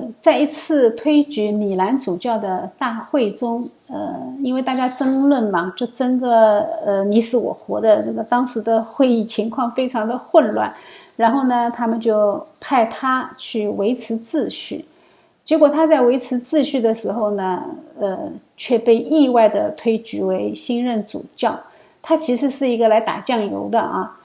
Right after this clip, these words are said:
当时两批人争吵不休，一帮呢支持亚流派，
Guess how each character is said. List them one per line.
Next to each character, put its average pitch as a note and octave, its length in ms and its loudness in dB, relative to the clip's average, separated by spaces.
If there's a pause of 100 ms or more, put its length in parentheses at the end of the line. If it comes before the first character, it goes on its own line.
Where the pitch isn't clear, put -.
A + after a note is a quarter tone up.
(200)
当 D#4 160 8
时 D#4 160 2
两 A3 220 2
批 C#4 160 0
人 B3 180 2
争 D#4+ 180 6
吵 B3+ 200 2
不 - 100 -6
休， G#3 480 -4
一 - 80 -2
帮 D#4 260 4
呢 D#4 180 6
支 D#4 180 0
持 C4 180 -4
亚 A#3 200 -2
流 G#3 180 -6
派， B3 360 -4